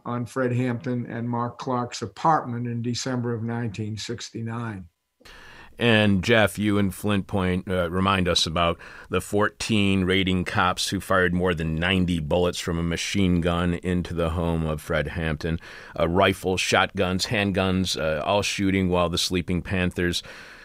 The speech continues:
Speaker 2: uh, were laying there completely, <laughs> completely asleep, asleep.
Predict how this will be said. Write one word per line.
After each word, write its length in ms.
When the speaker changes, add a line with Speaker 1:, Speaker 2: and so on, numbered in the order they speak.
Speaker 2:
uh, 160
were 200
laying 460
there 260
completely, 760
<laughs> 380
completely 560
asleep, 560
asleep. 540